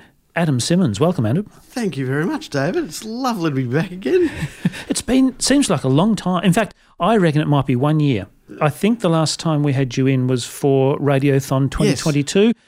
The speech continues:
Speaker 2: Yeah.
Speaker 1: In the studio next door,
Speaker 2: Got to
Speaker 1: where
Speaker 2: play.
Speaker 1: you brought your sax in, and we had yourself and Mister T on the piano. We had a fantastic
Speaker 2: It,
Speaker 1: time.
Speaker 2: it was a good one,
Speaker 1: Piece
Speaker 2: yes.
Speaker 1: written by George someone from
Speaker 2: Uh, it
Speaker 1: memory.
Speaker 2: was, it was a piece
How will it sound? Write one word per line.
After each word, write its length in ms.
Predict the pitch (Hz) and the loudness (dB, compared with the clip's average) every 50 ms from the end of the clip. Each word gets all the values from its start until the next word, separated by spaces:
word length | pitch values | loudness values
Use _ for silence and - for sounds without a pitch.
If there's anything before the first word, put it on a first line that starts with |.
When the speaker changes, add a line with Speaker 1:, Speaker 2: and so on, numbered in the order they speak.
| _ | _
Speaker 2:
Yeah. 140 | - 175 190 190 | -4 -4 -4 0
Speaker 1:
In 100 | - 170 | 2 2
the 60 | 165 147 | 2 2
studio 340 | - - 208 196 180 170 | 2 0 2 2 4 4
next 300 | 160 156 156 143 - - | 4 2 0 -2 -4 -2
door, 300 | - 165 160 165 202 226 - _ _ _ | 2 4 4 4 4 2 -2 _ _ _
Speaker 2:
Got 140 | - 156 - | -16 -12 -4
to 80 | - | -2
Speaker 1:
where 260 | 143 139 147 143 180 254 | 2 4 4 2 2 0
Speaker 2:
play. 80 | 285 | -2
Speaker 1:
you 120 | 226 139 123 | -2 -2 0
brought 180 | 139 143 147 | 0 0 0
your 80 | 147 135 | -2 -2
sax 340 | - 170 170 170 - - - | 0 0 -2 0 -2 0 0
in, 240 | 196 220 233 220 | 2 2 2 0
and 580 | - - 156 147 139 131 131 127 131 127 120 120 | 0 0 0 2 2 2 2 2 2 0 0 0
we 140 | 120 127 120 | 0 0 2
had 220 | 117 135 127 - | 0 0 -2 -2
yourself 360 | 131 - - 156 147 151 - | -2 -2 0 0 0 0 0
and 80 | - 127 | 2 2
Mister 260 | 139 135 - - 135 | 2 0 0 -2 -6
T 380 | 123 - - 160 175 196 202 190 | -4 0 2 2 2 4 2 2
on 160 | 147 147 143 | 0 2 0
the 80 | 131 123 | 0 -2
piano. 380 | - - 165 165 180 190 190 - _ _ - | 0 0 0 2 2 0 0 -4 _ _ -2
We 80 | 120 | -2
had 160 | 113 120 117 113 | -2 0 -2 -4
a 40 | |
fantastic 680 | 104 - - 110 104 98 - 117 113 - - 120 - - | -6 -4 -6 -6 -6 -6 -8 -10 -10 -10 -12 -12 -8 -6
Speaker 2:
It, 60 | 151 | -4
Speaker 1:
time. 280 | 120 120 117 107 98 | -4 -2 -4 -4 -4
Speaker 2:
it 200 | - 160 147 - - | -6 -6 -8 -8 -10
was 200 | 160 165 160 - | -10 -10 -10 -10
a 40 | 151 | -10
good 180 | 135 160 151 | -10 -8 -4
one, 240 | 151 143 117 98 95 | -4 -4 -4 -4 -6
Speaker 1:
Piece 180 | 85 - 131 127 | -8 -10 -8 -4
Speaker 2:
yes. 220 | 135 208 196 - | -2 -2 -2 -2
Speaker 1:
written 200 | 214 - - 165 | -6 -4 -4 -4
by 160 | 156 160 156 147 | -2 -2 -2 -2
George 360 | - - 165 165 160 - - | -2 -2 -4 -4 -4 -6 -8
someone 320 | - 113 98 90 85 87 | -8 -6 -8 -6 -8 -10
from 120 | - 147 156 | -6 -4 -4
Speaker 2:
Uh, 40 | |
it 40 | 165 | -4
Speaker 1:
memory. 120 | 165 165 175 | -2 -2 -4
Speaker 2:
was, 140 | 170 131 | -2 -2
it 60 | 190 196 | -2 -2
was 200 | 160 139 127 - | -2 -2 -4 -2
a 40 | |
piece 300 | - 208 214 180 - - | 0 0 0 0 -2 -8